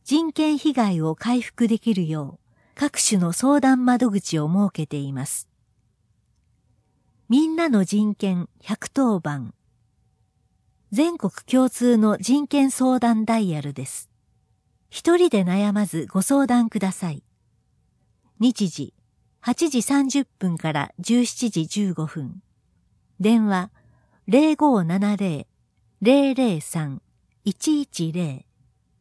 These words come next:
インターネット、みんなの人権百当番で検索。人権擁護委員による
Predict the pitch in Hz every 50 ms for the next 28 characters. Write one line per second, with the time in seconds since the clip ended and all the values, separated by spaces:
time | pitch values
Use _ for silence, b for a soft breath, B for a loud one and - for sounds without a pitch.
0 | _ _ _ _ _ _ _ _ _ _ _ _ _ _ _ _ _ _ 220 254
1 | 302 285 - - 269 269 269 247 254 254 - - _ _ 147 131 - - _ _
2 | _ _ _ _ _ _ _ _ _ 220 254 311 320 311 302 320 302 226 190 175
3 | - - 202 208 208 202 - - 202 185 180 175 - - _ - 202 208 - -
4 | - _ 254 247 220 185 160 - 147 139 135 - - _ _ _ _ - 196 185
5 | - 185 170 160 - - 156 143 - - - - - _ _ _ _ _ _ _
6 | _ _ _ _ _ _ _ _ _ _ _ _ _ _ _ _ _ _ _ _
7 | _ _ _ _ _ _ _ _ _ _ _ _ _ _ _ _ _ _ _ _
8 | _ _ _ _ _ - 262 302 330 339 311 - 311 311 302 294 294 277 277 277
9 | 285 277 240 262 269 269 254 262 262 254 233 190 175 165 160 160 160 156 151 151
10 | 147 -